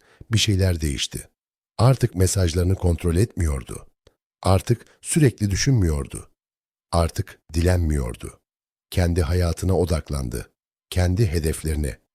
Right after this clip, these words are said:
kendi büyümesine. Ve tuhaf bir şey oldu. İki ay sonra sevdiği kişi geri döndü. Ama bu sefer genç adam farklıydı. Artık yalvaran değil, seçen kişiydi. Ve ilk defa anladı.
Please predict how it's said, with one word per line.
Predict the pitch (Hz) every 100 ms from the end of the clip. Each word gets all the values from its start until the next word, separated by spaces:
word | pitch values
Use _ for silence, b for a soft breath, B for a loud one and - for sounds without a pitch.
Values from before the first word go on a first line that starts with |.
| _ _
kendi | - 98 107 139
büyümesine. | 98 73 64 - 60 - _ _ _ _ _ _ _ _ -
Ve | 110
tuhaf | 139 139 -
bir | 120
şey | - 110
oldu. | 92 73 64 - - _ _ _ _
İki | - - 143
ay | 120
sonra | - 78 71 92 - _ _ _ _ _
sevdiği | - 90 85 123
kişi | - 104 113
geri | 92 87
döndü. | 73 65 57 50 - - _ _ _ _ -
Ama | 92 90
bu | 113
sefer | 87 78 85 - b b b -
genç | 101 127 117
adam | 98 104
farklıydı. | 92 85 - 104 80 - - _ _ _ _ _
Artık | 104 120 127 120
yalvaran | 92 90 92 90
değil, | 90 110 87 _
seçen | - - - 87
kişiydi. | 85 - 65 58 - - - _ -
Ve | 98
ilk | 113 -
defa | 95 98 92
anladı. | 80 76 69